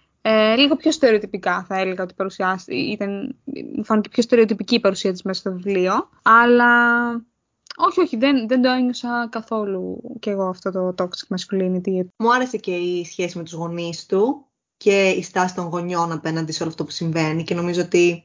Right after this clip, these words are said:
Speaker 2: αυτό λίγο που του είπε ο πατέρας του για το Βορρά και, μ, για την στάση που μπορείς να υιοθετήσεις απέναντι σε όλη αυτή την κατάσταση, δηλαδή δεν είναι μόνο το δεν είναι μόνο το δίπτυχο, ευτυχία ή δυστυχία, αλλά ότι υπάρχουν και ενδιάμεσες αποχρώσεις,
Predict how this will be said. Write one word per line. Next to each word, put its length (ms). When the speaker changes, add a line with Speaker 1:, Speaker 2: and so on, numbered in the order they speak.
Speaker 2:
αυτό 380
λίγο 380
που 680
του 100
είπε 180
ο 20
πατέρας 540
του 80
για 100
το 120
Βορρά 480
και, 460
μ, 400
για 320
την 540
στάση 520
που 60
μπορείς 260
να 280
υιοθετήσεις 600
απέναντι 420
σε 160
όλη 200
αυτή 120
την 100
κατάσταση, 460
δηλαδή 260
δεν 140
είναι 200
μόνο 400
το 440
δεν 100
είναι 100
μόνο 120
το 100
δίπτυχο, 520
ευτυχία 480
ή 40
δυστυχία, 480
αλλά 100
ότι 120
υπάρχουν 360
και 100
ενδιάμεσες 880
αποχρώσεις, 920